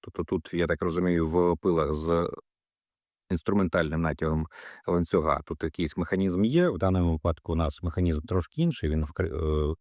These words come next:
знаходиться в боковій кришці, я зараз покажу. Ось, тому ми оцю чорну частинку вставляємо сюди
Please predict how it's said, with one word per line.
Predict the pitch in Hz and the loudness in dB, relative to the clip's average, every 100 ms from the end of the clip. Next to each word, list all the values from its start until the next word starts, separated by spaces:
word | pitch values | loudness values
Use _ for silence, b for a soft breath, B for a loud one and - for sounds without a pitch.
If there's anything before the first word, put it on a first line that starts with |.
| _ | _
знаходиться | - 92 90 80 - 87 | -4 -4 0 -4 -2 -2
в | |
боковій | 82 104 95 | 0 2 0
кришці, | - 190 - - | 2 2 0 -4
я | 78 | -4
зараз | 73 - | -4 -6
покажу. | - - 78 71 - B B B B _ _ - | -8 -4 0 -2 -4 B B B B _ _ -4
Ось, | 85 71 | -2 -2
тому | - 95 104 | -2 2 2
ми | 95 | 4
оцю | 87 - | 2 0
чорну | 85 92 82 | -2 -2 0
частинку | 78 85 85 78 76 | -2 -2 -2 -4 -4
вставляємо | - 87 82 78 82 | -4 0 0 0 -2
сюди | - 160 | 0 2